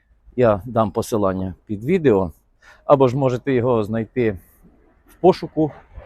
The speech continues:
Сергій Мото, або у-, за-, ввести в пошук сліпой сварщик. Я вам скажу, то не Сергій, то якийсь генератор ідей.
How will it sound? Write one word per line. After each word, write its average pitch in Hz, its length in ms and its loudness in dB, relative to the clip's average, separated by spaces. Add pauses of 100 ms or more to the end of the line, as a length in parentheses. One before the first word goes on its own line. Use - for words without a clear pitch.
(540)
Сергій 135 600 0
Мото, 175 500 2 (440)
або 127 460 4 (200)
у-, 107 280 -10 (320)
за-, 110 240 -10 (100)
ввести 120 420 -2
в 95 60 -8
пошук - 560 -8 (340)
сліпой 123 380 -2
сварщик. - 640 -4 (880)
Я 160 180 6
вам 185 140 2
скажу, 165 360 2
то 170 340 4
не 151 140 2
Сергій, 170 680 2
то 151 380 6
якийсь 131 400 -2
генератор 147 580 2
ідей. 104 440 -4